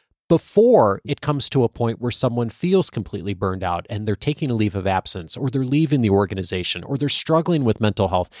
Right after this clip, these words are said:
If we can proactively get there sooner, what a great win for them and for us and for the organization too.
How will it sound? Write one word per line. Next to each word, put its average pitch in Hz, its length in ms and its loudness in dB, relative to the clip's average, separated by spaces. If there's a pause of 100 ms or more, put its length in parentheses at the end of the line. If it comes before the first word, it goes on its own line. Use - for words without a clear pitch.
(360)
If 160 260 2
we 185 220 4
can 208 340 0 (100)
proactively 143 920 0
get 120 220 0
there 131 180 2
sooner, 143 640 0 (380)
what 180 400 2 (120)
a 196 120 0
great 180 520 2
win 151 560 2
for 143 320 0
them 175 560 0
and 127 220 -2
for - 280 0
us 185 300 2
and 147 180 -6
for 156 120 -4
the 143 140 0
organization 139 720 -2
too. - 200 -6